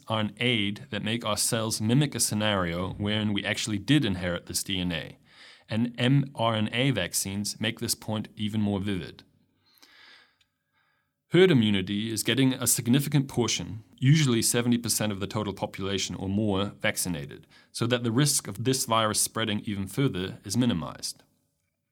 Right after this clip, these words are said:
In the case of the highly infectious Delta strain, ninety percent is advised by most epidemiologists.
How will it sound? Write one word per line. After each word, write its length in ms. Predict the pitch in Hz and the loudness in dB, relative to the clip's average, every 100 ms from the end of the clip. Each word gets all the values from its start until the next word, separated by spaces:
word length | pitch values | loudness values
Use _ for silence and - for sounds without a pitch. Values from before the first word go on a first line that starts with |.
| _ - | _ 0
In 80 | 120 | 4
the 80 | 117 | 6
case 260 | 143 156 | 6 6
of 160 | 131 113 | 6 4
the 120 | 117 | 2
highly 300 | - 123 123 | 4 4 4
infectious 460 | 113 113 104 104 95 | 0 0 -2 -4 0
Delta 280 | 131 139 - | 0 0 -2
strain, 420 | - 98 98 101 - - - | 0 0 0 -2 -8 -12 -2
ninety 260 | 113 123 | 4 4
percent 460 | 117 113 147 139 139 | 2 2 2 2 -2
is 160 | 113 92 | -8 -6
advised 520 | 87 78 69 - - | -6 -8 -8 -8 -6
by 100 | 104 | -4
most 400 | 98 90 - - | -4 -4 -6 -10
epidemiologists. 1080 | 95 98 87 90 90 92 85 - - - - | -12 -8 -6 -4 -4 -4 -6 -8 -10 -8 -8